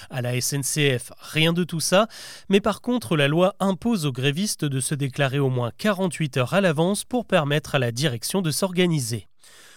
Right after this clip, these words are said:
Pour de nombreux parlementaires, le texte n'est donc pas assez contraignant. Et c'est pour cette raison que depuis une quinzaine d'années,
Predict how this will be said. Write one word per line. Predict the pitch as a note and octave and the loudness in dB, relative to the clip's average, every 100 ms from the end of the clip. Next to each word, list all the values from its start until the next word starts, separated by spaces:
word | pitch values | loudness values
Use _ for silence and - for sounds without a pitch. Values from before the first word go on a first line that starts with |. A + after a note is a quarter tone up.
| - | -6
Pour | - G3+ | 2 4
de | G#3+ | 6
nombreux | A3+ G3+ B3 | 4 2 2
parlementaires, | A3+ F3 E3 D3+ C3+ E3+ F#3 G3 G#3 | 2 4 4 2 2 2 2 0 -2
le | F3 D#3+ | -2 -2
texte | - F#3 - - | 2 0 0 -4
n'est | D3 C3+ | -2 0
donc | B2+ C#3 | -2 -2
pas | - D3+ B2 | -2 -2 -2
assez | - F#3 | -2 -2
contraignant. | - F3+ E3 - D3 C3 B2 - - - | -2 -2 -2 0 2 0 -2 -10 -20 -8
Et | B2+ | -4
c'est | A#2+ C3+ | -2 -2
pour | B2+ | -4
cette | - C3+ | -4 -4
raison | A2+ G#2+ C#3+ D3 D#3 A3+ | -6 -6 -2 0 0 0
que | A3+ D3+ | 0 0
depuis | C3 B2 C3 | 0 -2 -4
une | A2 | -6
quinzaine | G#2+ F3+ F3 D3+ D#3 | -4 0 0 0 0
d'années, | C3+ C#3 G#3+ | 0 2 2